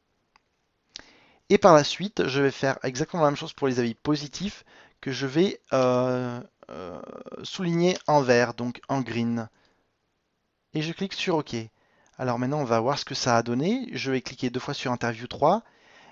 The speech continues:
Et on voit qu'effectivement, euh, j'ai bien pu changer mes couleurs avec le positif en vert, euh, le négatif en rouge, euh, le divorce en saumon, donc ça c'était une couleur par défaut qui me va,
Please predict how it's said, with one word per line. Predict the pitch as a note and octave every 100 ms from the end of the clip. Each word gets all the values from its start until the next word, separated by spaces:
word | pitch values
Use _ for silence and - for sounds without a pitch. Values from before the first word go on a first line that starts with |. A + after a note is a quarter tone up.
| _ -
Et | F#3
on | D#3
voit | D3
qu'effectivement, | F3+ D#3+ - C3+ C#3 C3 C3 D3+ -
euh, | C3+
j'ai | A#2 B2
bien | B2 D#3
pu | E3+ F3
changer | E3 D3+ C#3+
mes | D3 B2+
couleurs | - A#2 A#2+ C#3+ - - -
avec | C3+ C3 C3+ D3
le | D3+
positif | F3 F3+ D3+ D#3 D#3+ - -
en | C3
vert, | A#2+ B2 C#3 - - - B2+
euh, | C3
le | C3+ F3
négatif | E3+ C#3+ - C3 -
en | B2+
rouge, | A2 A#2 C#3+ C#3+ - _
euh, | C3 -
le | D3+ F3
divorce | F3 E3 C#3+ C3+ - -
en | - B2 A#2+
saumon, | A#2+ - - C3 C3+
donc | D3+ B2
ça | B2+
c'était | - B2+
une | A#2+
couleur | C3 B2
par | B2
défaut | B2 A#2+ D3
qui | - B2+
me | B2
va, | A2+ C3+